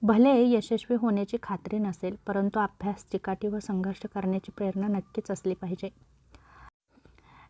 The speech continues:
ऐकताना बऱ्याच लोकांचा हेतू समजून घेण्याचा नसतो, ते प्रत्युत्तर देण्याच्या उद्देशानेच ऐकतात.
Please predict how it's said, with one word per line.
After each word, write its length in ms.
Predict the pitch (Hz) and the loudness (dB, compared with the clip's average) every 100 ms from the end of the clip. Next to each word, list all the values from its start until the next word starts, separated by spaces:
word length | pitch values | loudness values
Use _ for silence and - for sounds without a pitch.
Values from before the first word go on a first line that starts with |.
| - | 2
ऐकताना 720 | 254 247 - 262 254 269 214 | 4 4 6 6 8 6 4
बऱ्याच 360 | 214 214 226 233 | 4 2 0 0
लोकांचा 460 | 233 208 214 220 233 | -4 -4 -2 -2 -2
हेतू 540 | 214 202 - 233 202 | 0 0 0 0 0
समजून 460 | 208 202 185 208 220 | -2 -2 0 2 0
घेण्याचा 560 | 208 175 185 190 - | 0 0 -2 -2 -2
नसतो, 460 | 214 208 190 - 196 _ _ - | -2 -2 -4 -10 -14 _ _ -2
ते 60 | |
प्रत्युत्तर 640 | 233 202 - 202 - 220 | 0 -2 0 -2 -2 -2
देण्याच्या 440 | 214 202 190 190 214 | 0 2 0 -2 -4
उद्देशानेच 720 | 202 180 190 - 190 214 - | -2 -2 -2 -2 -4 -4 -4
ऐकतात. 340 | 180 - 185 | -8 -6 -10